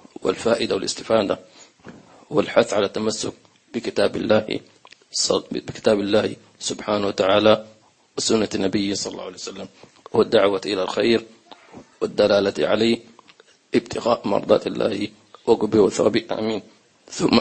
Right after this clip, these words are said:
أما بعد، فنواصل في درسنا في كتاب الأربعين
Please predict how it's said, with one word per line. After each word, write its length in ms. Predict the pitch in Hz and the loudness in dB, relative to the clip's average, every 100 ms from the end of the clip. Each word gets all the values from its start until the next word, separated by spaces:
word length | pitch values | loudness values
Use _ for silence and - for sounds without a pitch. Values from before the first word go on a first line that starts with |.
| - | 2
أما 200 | 104 104 | -2 0
بعد، 400 | 101 117 127 135 - - - - - - - - _ _ - - | 2 2 0 -4 -6 -20 -20 -20 -20 -20 -20 -20 _ _ -20 -12
فنواصل 920 | 170 - - 120 131 - 123 127 123 - - - - - - _ - - _ | -10 -10 -4 0 2 2 4 4 4 -4 -20 -20 -20 -20 -20 _ -20 -20 _
في 320 | - 123 - | -6 -2 0
درسنا 680 | - 120 - 117 127 131 - - _ _ - - - - | 4 4 4 0 2 0 -4 -16 _ _ -20 -20 -20 -14
في 180 | - - | -8 -6
كتاب 480 | - - 113 117 | -6 0 2 4
الأربعين 1040 | 113 - - - - 110 117 127 135 123 | 0 -6 -8 -6 -4 0 2 2 2 0